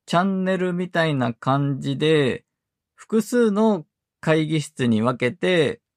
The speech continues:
話題ごとに会議室的なものを作って会話ができればなと思っていたんですが、ラインワークスはそういう作りでは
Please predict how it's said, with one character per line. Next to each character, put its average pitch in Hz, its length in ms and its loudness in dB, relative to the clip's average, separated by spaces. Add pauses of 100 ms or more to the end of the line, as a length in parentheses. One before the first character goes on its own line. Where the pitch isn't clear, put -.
(360)
話 135 140 2
題 139 240 2
ご 127 140 0
と 127 120 -2
に 123 280 0 (640)
会 135 200 0
議 127 120 -2
室 - 180 -8
的 123 220 -4
な 131 100 0
も 131 160 -2
の 147 160 0
を 120 200 -4
作 - 320 -6
っ - 20 -12 (320)
て 180 340 0 (300)
会 131 220 -4
話 127 100 0
が 123 120 -2
で 120 120 -2
き 139 100 -4
れ 127 100 2
ば 110 120 2
な 117 160 -2
と - 180 -8 (800)
思 143 160 0
っ 143 80 -6
て - 80 -2
い 131 80 0
た 143 160 2
ん 135 60 -2
で 123 80 0
す 120 160 -6
が、 139 320 0 (380)
ラ 143 140 2
イ 190 120 0
ン 196 80 -2
ワ 202 160 0
ー 180 60 -8
ク - 80 -20
ス - 140 -6
は 156 360 2
そ 202 360 -4
う 202 60 0
い 196 180 0
う 185 180 -8
作 - 380 -4
り 190 300 -2
で 190 160 2
は 151 320 2